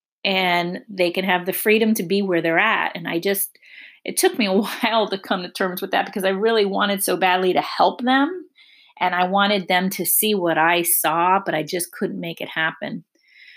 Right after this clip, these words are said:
So what I would end up doing was, was just trying to talk to 'em and share my information, and they just couldn't hear it or see it because they weren't in a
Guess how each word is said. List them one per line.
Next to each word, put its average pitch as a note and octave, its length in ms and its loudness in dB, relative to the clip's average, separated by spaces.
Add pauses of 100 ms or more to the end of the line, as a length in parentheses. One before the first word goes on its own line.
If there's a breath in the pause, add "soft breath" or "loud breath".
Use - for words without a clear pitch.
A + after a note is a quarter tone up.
(140)
So G#3 220 2
what G3 160 4
I F#3 100 4
would F#3 160 4
end G#3+ 180 4
up - 120 -2
doing F3 340 -4
was, E3 180 -10
was E3+ 220 -2
just E3+ 260 -2
trying E3+ 180 -2
to D3 60 -2
talk G3+ 340 0
to G#3+ 100 -4
'em G3 320 -2
and D3+ 140 -6
share F#3+ 240 0
my F3+ 180 0
information, E3+ 840 -8
and E3 140 -10
they D#3+ 100 -8
just F3 280 -6
couldn't F3 200 -6
hear F3 300 -2
it E3 80 -4
or D#3 80 -6
see F3+ 280 0
it - 120 -2
because E3+ 340 -8
they E3+ 100 0
weren't G#3+ 320 2
in G3+ 80 0
a F3 160 -4